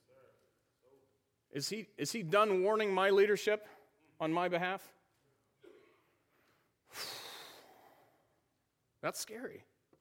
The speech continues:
That ought to be scary. This time they, they went to Moses afterwards and said, "Hey, we, we've been complaining, and, uh, we're getting bit and dying.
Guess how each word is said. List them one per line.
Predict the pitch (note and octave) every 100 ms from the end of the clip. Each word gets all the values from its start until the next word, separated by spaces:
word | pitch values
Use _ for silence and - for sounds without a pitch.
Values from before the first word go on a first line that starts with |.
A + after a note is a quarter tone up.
| _ _ _ _ -
That | D#3
ought | G#3
to | D#3
be | G#2+
scary. | - F#2 D2+ - _ _ _ _ _ _ _ _ _ _ _ _ _ _ _ _ _ _ _ _ _ _ _ _ _ _ _ _ _ _ _ _ _ _ _ _ _ _ _ -
This | - F#3+
time | - E3 E3 F3+
they, | C#3+ C#3 - - _ _ _ _ _ _ _ _ _ _ _ -
they | - F#3
went | F#3 F#3
to | E3+
Moses | E3+ E3+ D#3 D3+ -
afterwards | F3+ - D3 C3+ C3
and | B2
said, | B2+
"Hey, | F#3+
we, | G#3 A3 D3
we've | F3 G3+ C3+ C#3
been | C3+
complaining, | - A#2 C#3 C#3 A#2 G#2 - _ _ _ _ _ _ -
and, | A#2 A2+
uh, | A2 G#2+
we're | A#2
getting | D#3 B2+
bit | D#3+ E3
and | B2+
dying. | C#3+ D#3 D#3 D#3